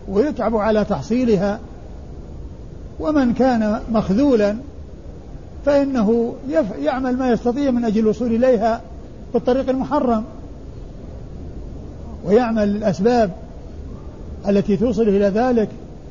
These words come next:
ويحرص على ذلك. وهذه مع كونها جميلة وكونها شريفة وحسيبة هي التي دعت إلى نفسها، هي التي دعت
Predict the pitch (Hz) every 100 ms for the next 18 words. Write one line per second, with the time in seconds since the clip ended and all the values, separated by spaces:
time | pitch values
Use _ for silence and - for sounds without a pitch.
0 | - - - - 285 311 185 247 196 226
1 | 214 196 254 233 208 - - - - -
2 | - - - - - 233 196 277 233 208
3 | 190 214 247 - - - - - - -
4 | - 233 254 233 233 240 214 185 196 185
5 | 190 202 190 165 - - - - - -
6 | - - - 214 - 233 226 202 196 185
7 | 190 214 208 190 175 - - - - -
8 | - - - - - 170 185 - 190 214
9 | 214 196 - - - - - - - -
10 | - - - - - - 165 330 349 311
11 | 247 247 214 202 202 190 180 - 175 127
12 | - - - - - - - - - -
13 | - - - - - - - - - -
14 | - - - - - - - 175 226 214
15 | 196 208 180